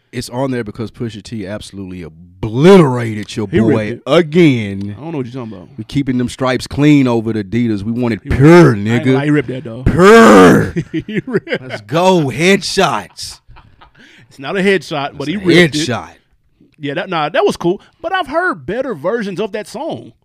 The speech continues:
Speaker 2: with Jada. Like, that's what I'm saying. It's not hitting the same, bro.
Speaker 1: Eighteen Wheeler was better than that. It's similar to that. We had Pusha T on there.
Speaker 2: Oh, with Pusha T and Benny.
Speaker 1: Yeah.
Speaker 2: That's what I'm saying.
Speaker 1: Was that Gibbs? That was Gibbs. What's the one he had with Freddie Gibbs? That was eighteen Wheeler.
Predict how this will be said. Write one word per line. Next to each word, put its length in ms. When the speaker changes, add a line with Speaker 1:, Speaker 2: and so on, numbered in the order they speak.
Speaker 2:
with 300
Jada. 560
Like, 160
that's 160
what 100
I'm 120
saying. 400
It's 100
not 160
hitting 220
the 80
same, 340
bro. 160
Speaker 1:
Eighteen 320
Wheeler 200
was 140
better 240
than 120
that. 160
It's 100
similar 380
to 140
that. 140
We 80
had 140
Pusha 200
T 180
on 80
there. 100
Speaker 2:
Oh, 240
with 140
Pusha 200
T 140
and 80
Benny. 220
Speaker 1:
Yeah. 340
Speaker 2:
That's 220
what 80
I'm 100
saying. 180
Speaker 1:
Was 80
that 140
Gibbs? 280
That 80
was 140
Gibbs. 280
What's 120
the 80
one 180
he 80
had 120
with 80
Freddie 200
Gibbs? 320
That 60
was 80
eighteen 340
Wheeler. 180